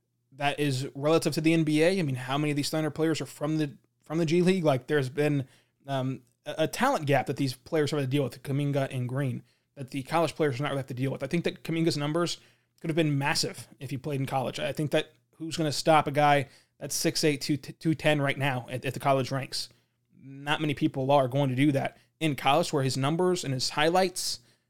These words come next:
could have been a lot better, maybe. Uh, but his experience and his coaching was a lot better with Coach Shaw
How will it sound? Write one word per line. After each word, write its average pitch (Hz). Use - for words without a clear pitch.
could 180
have 175
been 202
a 202
lot 202
better, 214
maybe. 214
Uh, -
but 147
his 135
experience 160
and 135
his 131
coaching 131
was 131
a 143
lot -
better 139
with 127
Coach 135
Shaw 131